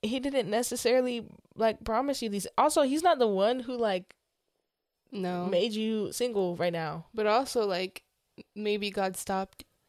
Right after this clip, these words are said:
Speaker 2: that relationship for a reason.
Speaker 1: Yes.
Speaker 2: Like, it could have turned out way worse than what you thought.
Speaker 1: Expected.
Speaker 2: And, like, it could have just ended because God allowed it to end
Speaker 1: Mm-hmm.
Speaker 2: for a reason.
Speaker 1: Yeah.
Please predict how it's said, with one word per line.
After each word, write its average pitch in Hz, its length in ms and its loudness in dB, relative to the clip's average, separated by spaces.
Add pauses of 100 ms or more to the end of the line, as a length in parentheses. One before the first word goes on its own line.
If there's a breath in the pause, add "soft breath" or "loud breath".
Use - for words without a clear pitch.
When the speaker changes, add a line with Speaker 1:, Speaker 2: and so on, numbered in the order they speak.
(240)
Speaker 2:
that 196 340 0
relationship 185 500 -2
for 180 180 -2
a 160 60 0
reason. 170 640 -6
Speaker 1:
Yes. - 560 -2
Speaker 2:
Like, 123 180 0
it 202 100 0
could 196 140 -2
have 170 160 -2 (280)
turned 185 280 -2
out 175 180 0
way 185 200 -2
worse 180 400 -2
than - 280 -10
what - 160 -8
you 196 260 -8 (120)
thought. 185 340 2
Speaker 1:
Expected. 175 680 -6 (120)
Speaker 2:
And, 190 220 -4
like, - 260 -6
it 190 120 -4
could 196 120 -4
have 160 100 -4
just 165 300 -6
ended 185 200 -6
because - 340 -12 (280)
God 196 200 -6
allowed - 300 -6
it - 140 -12
to - 200 -10
end 185 400 -8 (180)
Speaker 1:
Mm-hmm. 185 360 -4
Speaker 2:
for 185 180 -6
a 185 40 -6
reason. 196 600 -6
Speaker 1:
Yeah. 185 460 -2